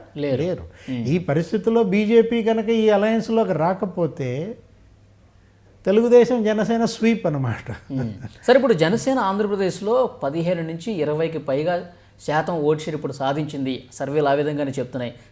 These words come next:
Speaker 1: కాబట్టి మేము ఈ మరీ ఆశకు పోయి పెద్ద ఎక్కువ సీట్లు అడగం, కానీ మాకు గౌరవానికి భంగం కలగకుండా ఉండే విధంగానే మీరు సీట్లు ఇవ్వాలని చెప్పి కోరుతున్నారు.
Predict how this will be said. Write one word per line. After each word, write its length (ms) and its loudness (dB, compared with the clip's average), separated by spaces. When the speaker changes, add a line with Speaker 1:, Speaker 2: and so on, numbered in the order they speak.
Speaker 1:
కాబట్టి 600 0
మేము 380 -2
ఈ 120 -8
మరీ 300 0
ఆశకు 340 0
పోయి 420 -4
పెద్ద 140 -4
ఎక్కువ 240 -4
సీట్లు 260 -8
అడగం, 240 -4
కానీ 220 -6
మాకు 720 -2
గౌరవానికి 580 4
భంగం 380 -2
కలగకుండా 460 -2
ఉండే 280 0
విధంగానే 480 -2
మీరు 160 -8
సీట్లు 320 -8
ఇవ్వాలని 320 -2
చెప్పి 160 -8
కోరుతున్నారు. 460 -6